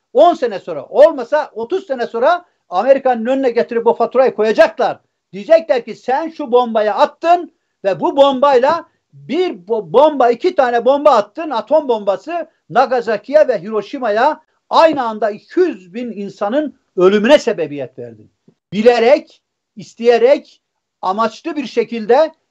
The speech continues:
e, e, bunları imha ettin. Başka yollarla bunların dize getirilmesi veya teslim olması mümkünken bu kadar insanın, bu kadar masumun, bu kadar ikamet, e, evin,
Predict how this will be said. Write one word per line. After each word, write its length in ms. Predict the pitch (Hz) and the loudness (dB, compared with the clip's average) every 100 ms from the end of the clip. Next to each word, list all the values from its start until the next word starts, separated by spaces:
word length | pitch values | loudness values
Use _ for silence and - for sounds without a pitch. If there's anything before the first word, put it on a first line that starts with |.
| _ | _
e, 80 | 180 | -2
e, 520 | 185 180 156 165 165 139 | 0 0 0 0 0 0
bunları 340 | 190 214 214 | 0 2 2
imha 280 | 208 175 208 | -2 -2 0
ettin. 380 | 180 - 180 - _ _ | 0 -2 -12 -14 _ _
Başka 320 | 165 160 254 | -6 -2 2
yollarla 560 | 226 208 208 226 208 165 | 4 4 4 4 2 -2
bunların 420 | 185 180 180 143 | -4 -6 -6 -10
dize 200 | 160 208 | -6 -4
getirilmesi 720 | 190 165 180 175 175 147 233 | -2 -4 -4 -8 -4 -4 -2
veya 320 | 196 165 160 - _ _ | 0 2 0 -2 _ _
teslim 360 | 170 - 226 | -2 0 0
olması 380 | 175 156 196 143 | 0 0 -2 -4
mümkünken 760 | 143 175 - 240 - - 233 226 _ _ | -6 -4 -2 -2 2 2 2 -2 _ _
bu 120 | 226 | 0
kadar 300 | 247 175 185 | 2 4 2
insanın, 560 | 185 175 180 170 160 - _ _ | 0 -4 -6 -4 -6 -10 _ _
bu 140 | 117 220 | -6 0
kadar 280 | 220 196 170 | 2 2 0
masumun, 640 | 160 170 160 180 175 156 _ _ | 0 0 -2 -8 -8 -10 _ _
bu 100 | 214 | -4
kadar 360 | 233 202 190 180 | 0 2 2 0
ikamet, 600 | 170 - 180 165 170 160 | -10 -4 -4 -2 -6 -8
e, 320 | - 160 156 - | -16 -8 -6 0
evin, 400 | 170 170 175 143 | 0 2 -2 -4